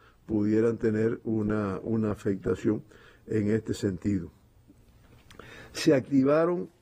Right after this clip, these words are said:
las brigadas sanitarias, médicas sanitarias, que, como explicamos en la otra mesa, se trasladan a,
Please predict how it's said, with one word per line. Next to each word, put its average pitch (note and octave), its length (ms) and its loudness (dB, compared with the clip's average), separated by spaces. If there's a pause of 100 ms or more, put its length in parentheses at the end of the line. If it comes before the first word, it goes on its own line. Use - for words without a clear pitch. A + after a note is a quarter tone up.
(160)
las A2 360 -4
brigadas A#2+ 680 0
sanitarias, A2+ 760 -2
médicas A#2 520 0
sanitarias, B2 720 0 (580)
que, A#2 360 2
como A2 220 0
explicamos A#2+ 560 0
en A#2 80 2
la A2+ 100 2
otra A2+ 280 0
mesa, B2 340 -2
se A#2 160 0
trasladan G#2 480 0 (840)
a, A#2+ 380 2